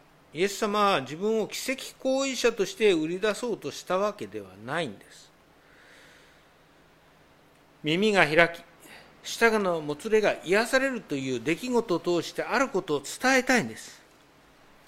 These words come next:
つまり、このろうあ者はイエス様との出会いによって耳が聞こえ、話すことができるようになるということです。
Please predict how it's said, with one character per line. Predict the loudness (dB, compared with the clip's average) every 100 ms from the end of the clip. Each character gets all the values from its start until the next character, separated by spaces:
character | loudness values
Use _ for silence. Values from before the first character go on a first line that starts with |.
| -20 -20 -20 -20 -6
つ | 6
ま | 8 8
り、 | 6 -2 -14 -20 -20 -20 -20 -20 -20 -10 0
こ |
の | 4 6
ろ | 8
う | 10
あ | 10
者 | 8 8
は | 10 8
イ | 6
エ |
ス | 4 6
様 | 6 8
と | 4
の | 2
出 | 6 8
会 | 8
い |
に | 8
よ | 2
っ |
て | 0 2 2 2 -6 -20 _ _ _ _ _ _
耳 | 2 4 4
が | 6 4
聞 | 4 0
こ | 4 4
え、 | 4 -4 _ -18
話 | 0 4 6 4
す | 2
こ | 2 2
と | 6
が | 8 6 4 -8 -12
で | 4 4
き | 4 -4
る | -4
よ | 0 2
う | 2
に | 2 2
な | 2
る | 2
と | -2
い |
う |
こ | -4
と | -8
で | -12 -14
す。 | -20